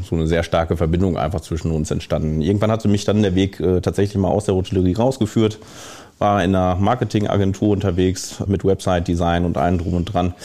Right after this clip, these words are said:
Aber dann, äh, hat mich doch einfach die Hotellerie wieder zurückgerufen. Ich bin auch, äh, Hotelier aus Leidenschaft. Ich, äh, liebe letztendlich die, die Charaktere in der Hotellerie, Gastronomie. Das ist schon so ein ganz spezieller Schlag an Mensch,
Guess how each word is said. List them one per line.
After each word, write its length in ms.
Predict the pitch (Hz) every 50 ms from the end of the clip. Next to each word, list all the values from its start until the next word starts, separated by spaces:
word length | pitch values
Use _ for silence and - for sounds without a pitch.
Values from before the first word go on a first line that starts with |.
| - - - - - - -
Aber 320 | - 92 92 92 90 90
dann, 380 | 80 87 90 92 92 95 95 95
äh, 300 | - 85 87 85 87 85 - -
hat 220 | - - - -
mich 180 | 98 90 85 -
doch 220 | - 90 - -
einfach 340 | - 76 87 87 - 90 85
die 140 | - 90 87
Hotellerie 420 | 92 87 - 87 85 85 87 90
wieder 180 | 95 87 82 78
zurückgerufen. 680 | - - - 101 - - 90 87 95 87 95 92 85 - - - -
Ich 120 | 90 87
bin 140 | - 98 92
auch, 320 | - 87 90 90 - -
äh, 320 | - - 87 87 87 90 - - - 95 - - - - -
Hotelier 600 | 104 98 92 - 95 90 92 90 90 92 95 90
aus 140 | 85 87 90
Leidenschaft. 680 | 92 92 95 101 95 92 - - 90 85 - - -
Ich, 320 | 87 85 85 - - -
äh, 240 | 87 87 85 85 85
liebe 460 | 85 85 95 104 101 98 95 90 90
letztendlich 680 | 87 87 90 - - - 87 92 87 - 92 87 - -
die, 260 | 90 87 85 85 82
die 120 | 73 80
Charaktere 580 | - - 92 87 82 - - - 110 104 104 98
in 80 | -
der 120 | 95 92 90
Hotellerie, 400 | 98 95 - 92 90 90 90 87
Gastronomie. 600 | 85 90 - - - 92 87 85 85 85 82 - - - - - - - - -
Das 100 | - 82
ist 60 | 80
schon 220 | - - 87 87 85
so 80 | 82
ein 100 | 82 82
ganz 180 | 73 - 90 90
spezieller 420 | - - 80 - 87 82 80 80
Schlag 260 | - - - 92 - -
an 120 | - 85
Mensch, 320 | 85 90 101 104 - -